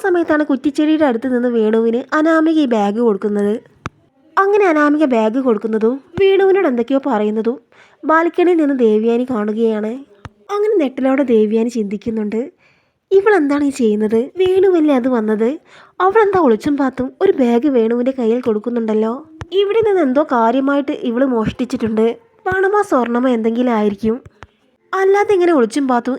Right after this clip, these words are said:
ഇങ്ങനെയൊക്കെ ചെയ്യേണ്ട ആവശ്യമുണ്ടോ?" എന്തായാലും ഇവളും ഇവളുടെ വീട്ടുകാരും പഠിച്ച കളികൾ തന്നെയാണ്. എല്ലാവരും പറയുന്നത് പോലെ അനാമികയും വേണുമെല്ലാം ഫ്രോഡുകളാണ്. അല്ലെങ്കിൽ പിന്നെ ഇങ്ങനെ ഒരു കള്ളത്തരം കാണിക്കുമോ എന്നൊക്കെ ദേവ്യാനി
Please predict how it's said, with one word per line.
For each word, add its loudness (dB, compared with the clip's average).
ഇങ്ങനെയൊക്കെ 2
ചെയ്യേണ്ട 0
ആവശ്യമുണ്ടോ?" -4
എന്തായാലും 0
ഇവളും 2
ഇവളുടെ 2
വീട്ടുകാരും 0
പഠിച്ച -2
കളികൾ 0
തന്നെയാണ്. 0
എല്ലാവരും 2
പറയുന്നത് 0
പോലെ -2
അനാമികയും 2
വേണുമെല്ലാം 2
ഫ്രോഡുകളാണ്. 0
അല്ലെങ്കിൽ -2
പിന്നെ 2
ഇങ്ങനെ 2
ഒരു -2
കള്ളത്തരം -4
കാണിക്കുമോ -4
എന്നൊക്കെ 0
ദേവ്യാനി 0